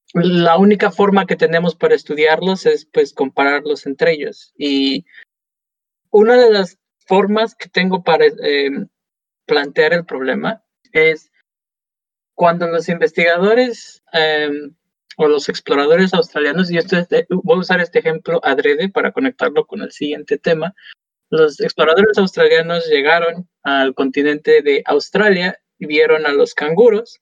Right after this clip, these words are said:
Am, <clears throat> los exploradores mandaban los esqueletos o los, eh, especímenes muertos al, al Reino Unido, donde los estudiaban,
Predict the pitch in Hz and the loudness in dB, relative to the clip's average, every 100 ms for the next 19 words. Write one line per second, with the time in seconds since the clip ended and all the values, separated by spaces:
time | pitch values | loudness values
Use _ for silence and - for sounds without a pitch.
0 | _ _ _ _ _ _ - 156 151 160 | _ _ _ _ _ _ -4 0 0 -4
1 | 190 - 262 196 - _ _ _ _ _ | -6 0 0 0 -6 _ _ _ _ _
2 | _ _ - 170 175 - - - 160 - | _ _ -6 -2 -2 -2 -8 -4 -4 -2
3 | 160 165 202 208 196 170 185 196 196 185 | 0 4 4 4 2 -2 2 2 2 0
4 | 170 170 - - _ - 151 - 156 180 | -2 -4 -12 -20 _ -2 -2 -2 -2 -2
5 | 185 170 160 135 139 160 - - - 156 | -2 -4 -4 -4 -4 -6 -6 -6 -4 -6
6 | - - - 175 165 147 160 190 _ - | -8 -6 -6 -4 -4 -2 -4 -6 _ -4
7 | 151 151 - 180 - _ _ _ _ _ | -2 -2 -4 -8 -8 _ _ _ _ _
8 | _ _ - 147 139 143 143 147 160 170 | _ _ -4 -2 0 0 0 2 0 0
9 | 185 226 202 185 170 147 - 143 - 170 | 2 4 4 0 -4 -4 -2 -4 -2 -2
10 | 190 175 185 196 | 0 0 -2 -6